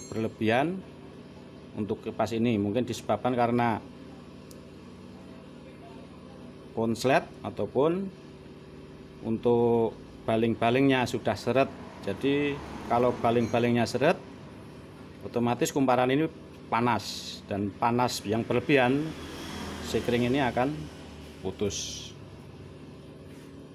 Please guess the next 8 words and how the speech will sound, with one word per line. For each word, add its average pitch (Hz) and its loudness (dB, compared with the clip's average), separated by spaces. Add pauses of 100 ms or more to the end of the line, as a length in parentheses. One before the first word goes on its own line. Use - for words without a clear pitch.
(260)
Begitu 95 -4
cara 98 0
kerjanya. 92 -4 (960)
Dan 110 4
kita 107 2
cek 117 -4
satu 110 0
persatu 113 0